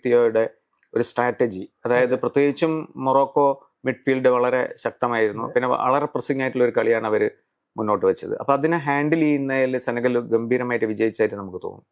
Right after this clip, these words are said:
Speaker 2: സെനഗലിന്റെ ഏറ്റവും വലിയ ശക്തി എന്താന്ന് പറഞ്ഞാൽ, പ്രത്യേകിച്ച് ഇപ്പൊ അവർക്ക് അവരുടേതായിട്ടുള്ള ഒരു കോച്ച് ആയതിനു ശേഷം, അത് ഇപ്പോഴല്ല,
Speaker 1: ഉം.
Speaker 2: അലിയു സീസെ വന്നപ്പോ തൊട്ട്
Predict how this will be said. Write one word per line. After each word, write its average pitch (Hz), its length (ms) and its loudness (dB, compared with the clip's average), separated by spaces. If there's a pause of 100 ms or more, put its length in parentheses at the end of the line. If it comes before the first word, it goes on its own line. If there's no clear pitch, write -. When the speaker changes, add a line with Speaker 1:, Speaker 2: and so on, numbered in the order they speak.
(140)
Speaker 2:
സെനഗലിന്റെ 214 640 0
ഏറ്റവും 226 420 0
വലിയ 220 260 -2
ശക്തി 202 480 -4
എന്താന്ന് 190 380 2
പറഞ്ഞാൽ, 180 200 4
പ്രത്യേകിച്ച് 202 440 0
ഇപ്പൊ - 280 -2
അവർക്ക് 170 640 2
അവരുടേതായിട്ടുള്ള 185 880 2
ഒരു 185 120 -2
കോച്ച് 165 580 -2
ആയതിനു 156 640 0
ശേഷം, 147 580 -4
അത് 143 140 -4
ഇപ്പോഴല്ല, 185 560 0
Speaker 1:
ഉം. 165 80 4
Speaker 2:
അലിയു 151 300 0
സീസെ 175 440 -6
വന്നപ്പോ 156 440 0
തൊട്ട് - 540 -6